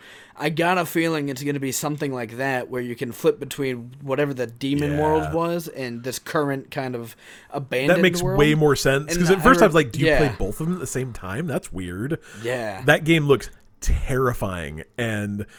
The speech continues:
Speaker 2: just, oh, I'm very, I, like, I don't really like horror games, but the, their games I've really enjoyed. I'm, I'm really looking forward to that. It looks dark and scary and spooky and everything I love about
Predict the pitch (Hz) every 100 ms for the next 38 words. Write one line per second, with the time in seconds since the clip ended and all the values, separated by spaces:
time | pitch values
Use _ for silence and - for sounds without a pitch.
0 | - - _ 131 120 120 - - - -
1 | - 147 127 90 127 127 113 117 139 131
2 | 131 135 156 180 254 147 143 156 113 110
3 | 127 - 123 135 139 156 151 113 123 -
4 | 113 113 110 104 117 170 131 120 113 107
5 | 104 101 92 107 104 98 95 95 101 98
6 | 107 - 101 104 117 110 98 82 80 -
7 | 76 73 67 71 58 - 80 98 - -
8 | - - - - - - _ - 107 110
9 | 110 113 95 87 - 113 107 107 98 87
10 | - - 104 104 104 101 82 73 76 87
11 | 101 117 107 90 87 82 73 73